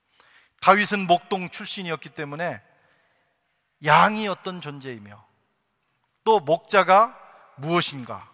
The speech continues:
그 관계가 얼마나 중요한가를 알고 있었습니다. 양은 어떤 존재인가? 양은요, 매우 어리석은 존재라는 거예요. 양은 착하기는 합니다. 염소처럼 막 들이받고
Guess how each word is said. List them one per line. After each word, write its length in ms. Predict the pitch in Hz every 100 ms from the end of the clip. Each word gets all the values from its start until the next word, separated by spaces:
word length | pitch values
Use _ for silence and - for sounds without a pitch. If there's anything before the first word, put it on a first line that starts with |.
| -
그 140 | 269
관계가 440 | - - 214 226 208
얼마나 380 | 202 196 202 196
중요한가를 760 | - 170 170 151 147 180 233 _ _ -
알고 280 | 139 120
있었습니다. 560 | 120 - - 110 98 _ _ _ _ _ _ _ _ _ 131
양은 480 | 139 156 165 170 95 - _ _ -
어떤 360 | 147 - 156
존재인가? 600 | 135 127 120 107 104 107 _ _ _ _ _ _ _ _
양은요, 560 | 135 139 143 139 139 208 _ _ _ _ _ _ _ _ 123
매우 460 | 151 185 214 226 -
어리석은 580 | 147 165 175 170 165 165
존재라는 420 | 127 113 110 117
거예요. 180 | 135 135 _ _ _ _ _ _ _ _ _ _ _ _ _ _ _ _ _ _ _ _ _ _ _ _ _ _ _ _ _ _ _ _ -
양은 320 | 147 165 190 180
착하기는 680 | - - 254 226 220 202 170
합니다. 460 | - 202 147 101 143
염소처럼 520 | 196 196 196 196 185
막 180 | 180 -
들이받고 680 | 190 185 180 - 196 113